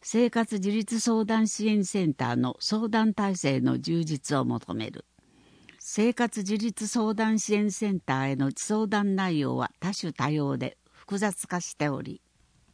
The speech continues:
令和五年度には新規相談件数は減ったが、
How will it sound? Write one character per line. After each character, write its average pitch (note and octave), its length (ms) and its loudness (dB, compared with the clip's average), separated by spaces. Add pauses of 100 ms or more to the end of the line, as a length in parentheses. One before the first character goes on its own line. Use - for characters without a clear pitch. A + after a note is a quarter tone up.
(100)
令 G#3 260 4
和 C#3 140 4
五 C#3+ 160 2
年 G3 260 2
度 B2 120 2
に B2 140 4
は A#2+ 160 2
新 A3+ 300 2
規 D#3+ 200 0
相 F#3+ 260 0
談 F3+ 240 0
件 D#3+ 220 2
数 B2+ 180 -4
は G#2 240 -2
減 C#3+ 120 -4
っ - 20 -10
た A2+ 240 -6
が、 - 140 -10